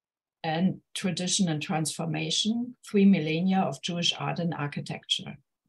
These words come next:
as well as recently Growing Up, Jewish in India,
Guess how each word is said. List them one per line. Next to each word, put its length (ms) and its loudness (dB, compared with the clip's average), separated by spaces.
as 160 -4
well 200 2
as 380 2
recently 560 2
Growing 360 -2
Up, 280 0
Jewish 520 2
in 160 -2
India, 540 -2